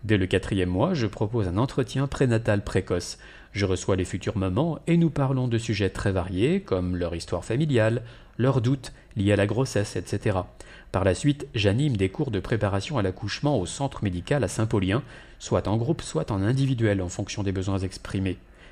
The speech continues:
Ces cours sont axés sur le travail corporel. Pas de théorie chez moi. Lorsqu'on aborde les positions possibles pour accoucher, ou encore le souffle, les mamans expérimentent réellement. Je leur donne un maximum d'outils pour qu'elles puissent être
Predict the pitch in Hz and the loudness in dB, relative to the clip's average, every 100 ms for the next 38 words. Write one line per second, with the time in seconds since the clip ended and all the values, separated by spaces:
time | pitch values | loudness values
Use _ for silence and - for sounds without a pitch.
0 | - - 90 - 123 196 - - - - | -14 -10 -10 -2 0 2 0 -8 -20 -6
1 | 110 104 101 170 170 107 98 - 110 143 | 0 0 2 2 2 0 -2 0 0 2
2 | 131 - 135 - 107 98 90 - - - | 2 0 -2 2 4 4 2 -4 -18 -10
3 | - 214 151 143 120 101 92 - 95 92 | 0 4 4 6 4 4 2 -2 -2 -2
4 | - - - - - - - - - - | -4 -10 -20 -20 -20 -20 -2 0 2 2
5 | 135 143 202 127 87 - 101 92 90 139 | 2 4 2 2 -2 0 -2 -2 -2 -2
6 | 135 98 - 180 131 98 - 92 85 90 | 0 -2 -2 -2 0 -2 -2 -2 -2 -4
7 | - 156 156 - - - 98 90 143 117 | -2 -2 -2 -6 -16 -6 -2 0 0 0
8 | 98 - 165 - 98 - - - 110 113 | -2 0 -2 0 -4 -4 -10 -6 0 4
9 | 123 160 170 - 135 - - 113 104 120 | 4 4 4 4 0 0 -2 0 2 0
10 | 127 - - - 110 101 95 87 85 - | -2 -8 -6 0 4 6 4 2 -4 -10
11 | - - - 87 87 113 110 85 92 - | -20 -8 -4 -2 0 2 2 0 -4 -4
12 | 135 143 131 127 - 123 123 113 98 - | 0 2 0 -2 -2 -4 -4 -4 -4 -4
13 | 95 - 117 117 104 - | -4 -4 -4 0 0 0